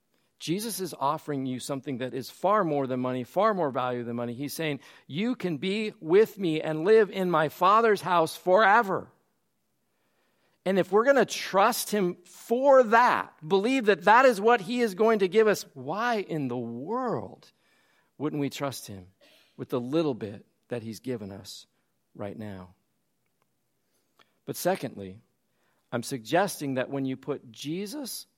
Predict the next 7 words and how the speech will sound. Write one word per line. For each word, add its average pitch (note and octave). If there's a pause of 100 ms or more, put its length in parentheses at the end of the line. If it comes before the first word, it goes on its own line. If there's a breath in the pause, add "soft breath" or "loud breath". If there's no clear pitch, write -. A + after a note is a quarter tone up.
plans D3+ (640)
first. -
Put E3+
what D#3+
Jesus G3+
wants C#3
first. A2